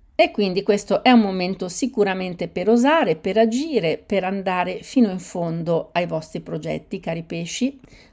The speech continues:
considerando poi che questa settimana la Luna è, è in segni positivi o neutri. È positiva il lunedì,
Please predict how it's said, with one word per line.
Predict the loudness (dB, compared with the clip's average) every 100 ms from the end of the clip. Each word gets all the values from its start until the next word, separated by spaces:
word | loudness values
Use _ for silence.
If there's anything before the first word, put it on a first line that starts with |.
| -8
considerando | -4 0 2 4 6 4 4
poi | 6 4
che | 2 -4
questa | -4 -2 -4
settimana | -4 -6 2 2 2 0 -2 4
la | 4
Luna | 6 2 0 -2 -2 -4
è, | -2 -2 -2
è | -6
in | -6 -6
segni | -4 -2 -2 -2 -6
positivi | 0 2 2 0 -8 -6 -4
o | -2
neutri. | 0 0 0 -4 -8 -10 _ -20 -4
È | 0 2
positiva | 0 -6 -4 2 2
il | 0
lunedì, | 0 2 2 -2